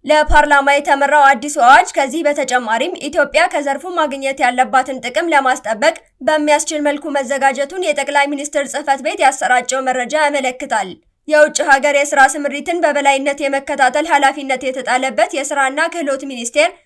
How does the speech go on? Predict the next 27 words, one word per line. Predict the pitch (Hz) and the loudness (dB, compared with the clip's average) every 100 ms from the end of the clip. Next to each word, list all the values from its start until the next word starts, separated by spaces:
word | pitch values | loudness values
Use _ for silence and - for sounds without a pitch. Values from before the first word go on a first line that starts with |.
| _ | _
በዘንድሮ | 294 294 320 302 302 | -2 0 0 2 2
በጀት | 294 302 285 302 | 2 0 -2 0
ዓመት | 294 359 | 0 0
ዘጠኝ | 320 285 277 294 | -2 -2 -2 -2
ወራት | 269 254 254 | 2 2 2
ውስጥ | 294 320 262 | -4 -8 -4
በውጭ | 269 294 294 | -2 -2 -4
ሀገር | 330 277 285 | -2 0 0
ስምሪቶች | 269 294 277 277 269 294 294 | -4 -6 -6 -6 -6 -6 -6
ከተሰጡ | 330 269 294 311 254 254 | -6 -4 -4 -4 0 0
አገልግሎቶች | 254 247 226 220 214 330 - - _ _ | 2 -4 -6 -10 -2 -2 -4 -16 _ _
አንድ | 311 320 302 | 0 0 0
መቶ | 302 294 | -2 2
አስራ | 294 302 285 | 2 4 0
ሦስት | 294 294 | 0 -6
ሚሊዮን | 302 311 302 294 | -6 -4 0 0
ዶላር | 285 269 262 | 0 2 2
መገኘቱን | 269 262 269 277 277 349 359 | 2 -4 -4 -4 -6 -6 0
ባለፈው | 285 277 277 254 | 2 2 -2 -2
ሚያዝያ | 254 262 262 262 | -2 -2 0 0
ወር | 302 | 0
መጀመሪያ | 294 277 277 269 262 | 0 -4 -4 0 0
አስታውቆ | 262 285 254 247 254 | 0 -2 -2 -2 -4
ነበር። | 233 180 190 - _ _ - | -4 -4 -8 -10 _ _ -12
ይህ | 320 359 | -8 -2
አሃዝ | - 294 330 285 | 0 2 0 0
ይፋ | 294 | 0